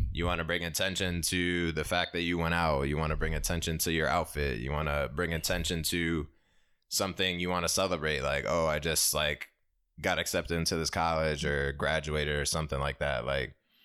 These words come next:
you wanna share that with other people 'cause we, we have that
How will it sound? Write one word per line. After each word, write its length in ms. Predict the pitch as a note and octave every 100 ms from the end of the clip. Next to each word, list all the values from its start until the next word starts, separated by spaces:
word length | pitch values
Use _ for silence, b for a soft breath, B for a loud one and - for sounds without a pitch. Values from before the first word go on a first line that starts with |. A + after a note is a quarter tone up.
| b b
you 160 | - D#2+
wanna 220 | E2+ D#2+
share 260 | - G2+ F#2+
that 160 | F2+
with 80 | E2+
other 180 | F2 E2
people 480 | D2+ G2 E2+ E2+ D#2+
'cause 380 | - E2 D2+ D2
we, 280 | E2 D#2+ C#2+
we 160 | E2
have 240 | D#2+ E2+ C#2+
that 280 | D#2 D#2